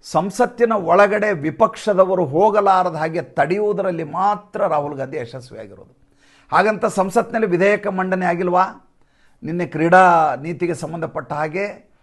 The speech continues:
ಗೊತ್ತುವಳಿನ ತೆಗೆದುಕೊಂಡು, ನಿನ್ನೆ ಅದರ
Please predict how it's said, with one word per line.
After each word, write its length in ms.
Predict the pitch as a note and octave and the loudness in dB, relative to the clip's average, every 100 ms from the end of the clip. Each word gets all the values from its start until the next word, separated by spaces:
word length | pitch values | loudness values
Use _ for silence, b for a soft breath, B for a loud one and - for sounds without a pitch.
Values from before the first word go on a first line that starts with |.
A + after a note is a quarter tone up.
| _ _ _ _ _ _ B2+ | _ _ _ _ _ _ -10
ಗೊತ್ತುವಳಿನ 480 | C#3+ F3 E3 E3 | -4 0 0 -2
ತೆಗೆದುಕೊಂಡು, 600 | D#3+ D#3 D#3+ D#3+ D#3+ E3 G3 | -6 -4 -4 -4 -8 -6 -6
ನಿನ್ನೆ 300 | E3 E3+ G3 | -4 -4 -4
ಅದರ 320 | F3 D3+ | -4 -2